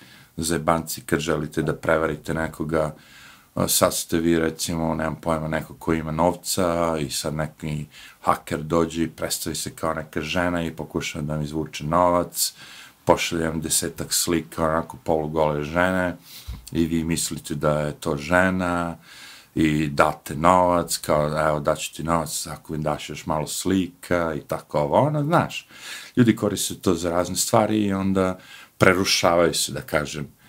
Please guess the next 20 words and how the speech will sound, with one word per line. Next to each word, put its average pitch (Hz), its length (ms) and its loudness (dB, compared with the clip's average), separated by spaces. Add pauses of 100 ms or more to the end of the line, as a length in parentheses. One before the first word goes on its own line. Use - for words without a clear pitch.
(440)
u 80 100 0
nešto 80 300 -2
što - 200 -4
nisu 92 520 2
i 87 80 2
uz 85 120 -2
pomoć 85 340 0
toga, 82 440 2 (280)
o, - 160 -6 (100)
nekoga 80 580 -2
zajebu, 80 520 0
uzmu 78 380 -2
pare, 87 640 4 (580)
znaš, 76 500 -4
možda 73 340 -6
je 73 60 -2
neko 78 260 -4
i 73 40 -4
nigerijski 73 600 -4
princ, - 520 -2